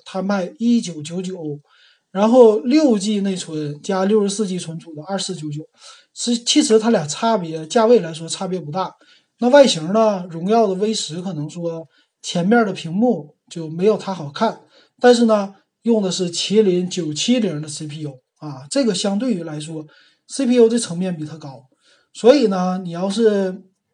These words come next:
还是那个话，你买 nova 的三i呀，我觉得不太划算。应该买谁呢？应该去买荣耀家的啊，你可以买荣耀 Play。荣耀 Play 呢，外形和它来说差不了太别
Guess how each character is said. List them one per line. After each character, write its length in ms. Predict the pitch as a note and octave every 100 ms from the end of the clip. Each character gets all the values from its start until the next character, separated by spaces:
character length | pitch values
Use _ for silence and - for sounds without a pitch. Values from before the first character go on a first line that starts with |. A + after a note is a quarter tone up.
| _ _
还 220 | - F#3
是 100 | B3
那 140 | B3
个 120 | G3 F3
话， 280 | A3+ E3 _ _ -
你 180 | E3+ A#3+
买 220 | A3 E3
nova 400 | A3 A#3+ A3 F#3+
的 80 | F#3
三 340 | - A#3+ A#3+
i 280 | G3 F#3 E3+
呀， 220 | E3 F3
我 140 | D#3
觉 180 | D3 D3+
得 140 | F3+ F#3+
不 140 | F3
太 100 | G#3
划 160 | D#3 C#3+
算。 220 | F#3 D4+ _ _ _ _
应 120 | A#3
该 140 | B3 A#3+
买 180 | G#3+ D3
谁 220 | D#3 D#3
呢？ 260 | F3+ F3+ G3+
应 160 | G#3+
该 160 | G#3 G3
去 160 | G3
买 420 | G#3 F#3 E3 D3 D3 _ _ _
荣 240 | D3 D#3 F#3
耀 240 | B3+ A#3
家 280 | C#3+ C#3 -
的 80 | - - _ D3+
啊， 180 | C#3 B2 - -
你 100 | E3+ D3+
可 160 | - C4
以 80 | E4+
买 200 | A3+ E3+
荣 180 | F3 G#3
耀 140 | A#3
Play。 380 | D#3 F#3 A#3 - _ _ _ _ _
荣 140 | G#3 C#4
耀 100 | D#4
Play 320 | G#3 A#3 C#4+
呢， 220 | A3 F#3+
外 140 | G#3+ G#3+
形 200 | F3+ F#3+
和 120 | F#3+
它 200 | F#3+ F#3
来 160 | F3+
说 260 | F3+ F3 E3+
差 220 | - C4
不 60 | F#3+
了 120 | D3+
太 160 | D3+ D#3+
别 220 | D3+